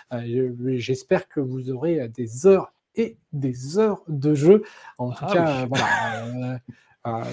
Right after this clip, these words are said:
Speaker 1: je, moi, pour ma part, euh, ça a été un très, très grand plaisir que de prendre la casquette, euh, d'éditeur pour ce supplément,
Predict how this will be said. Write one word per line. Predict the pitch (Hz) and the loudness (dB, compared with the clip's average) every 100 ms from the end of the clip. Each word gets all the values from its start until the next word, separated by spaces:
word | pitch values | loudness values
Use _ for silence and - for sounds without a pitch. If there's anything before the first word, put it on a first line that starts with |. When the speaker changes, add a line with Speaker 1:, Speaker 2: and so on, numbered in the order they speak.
| 131 | -8
Speaker 1:
je, | 123 185 180 160 151 151 | 6 8 8 6 6 4
moi, | 147 160 143 - | 2 4 2 2
pour | 156 | -2
ma | 143 | -2
part, | 135 170 165 131 | -2 -4 -2 -4
euh, | |
ça | 120 - | -4 -2
a | |
été | 135 151 175 | -2 0 0
un | 135 117 - | -2 -8 -10
très, | - 196 | 2 2
très | - - 156 | 2 -2 0
grand | 143 160 | 0 -2
plaisir | 147 156 156 147 185 190 - _ _ | -4 -4 -4 0 0 0 -8 _ _
que | 151 | -2
de | 143 | -2
prendre | - 165 | -2 -2
la | 151 | -2
casquette, | 135 147 - 156 - | -4 -6 -4 -6 -4
euh, | 131 123 120 | -6 -4 -4
d'éditeur | 127 180 160 - 170 170 | 0 2 0 4 4 4
pour | - 147 | -6 -10
ce | - - | -8 -8
supplément, | 120 - 170 151 143 160 | -8 -8 -8 -2 0 0